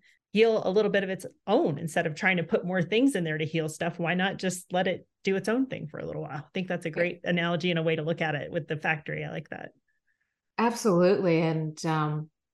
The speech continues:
Speaker 2: you know, some of that comes from, like, my background and, and working with manufacturers and stuff. And it's just like, yeah, you, you've gotta do the maintenance, and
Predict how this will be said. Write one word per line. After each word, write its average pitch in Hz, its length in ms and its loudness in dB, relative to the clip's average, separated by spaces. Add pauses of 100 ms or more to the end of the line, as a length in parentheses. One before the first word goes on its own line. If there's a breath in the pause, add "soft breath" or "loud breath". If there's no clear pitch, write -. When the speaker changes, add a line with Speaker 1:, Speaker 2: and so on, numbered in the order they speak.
(160)
Speaker 2:
you 170 80 -6
know, 160 80 -2
some 185 160 2
of 170 60 2
that - 180 2
comes 180 220 2
from, 165 180 -2
like, 151 160 -4
my 175 140 -4
background 170 640 0
and, 160 160 0
and 160 120 0
working 175 260 2
with 170 120 0
manufacturers 156 760 0
and 151 120 -2
stuff. 156 280 -4
And 160 80 -6
it's 160 80 -12
just - 180 -8
like, 156 160 -4
yeah, 247 160 0
you, 156 220 2
you've 170 160 0
gotta 180 240 2
do 190 120 0
the 175 120 2
maintenance, 165 580 -2
and 151 200 -4